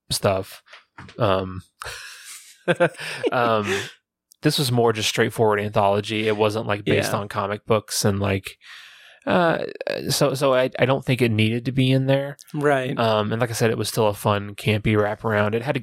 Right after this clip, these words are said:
Speaker 1: it had a good spirit to it.
Speaker 2: Yeah, I agree.
Speaker 1: So.
Speaker 2: Um, I kind of wonder if it would have worked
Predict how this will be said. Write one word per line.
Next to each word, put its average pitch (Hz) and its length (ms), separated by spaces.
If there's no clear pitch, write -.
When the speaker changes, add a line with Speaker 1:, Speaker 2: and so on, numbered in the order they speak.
Speaker 1:
it 117 60
had 120 120
a 120 40
good 104 160
spirit - 420
to - 160
it. - 140
Speaker 2:
Yeah, 156 360
I 233 180
agree. 139 640
Speaker 1:
So. - 180
Speaker 2:
Um, 151 440
I 170 80
kind 349 260
of 240 80
wonder 151 340
if 135 140
it 143 60
would 139 160
have 135 160
worked 139 520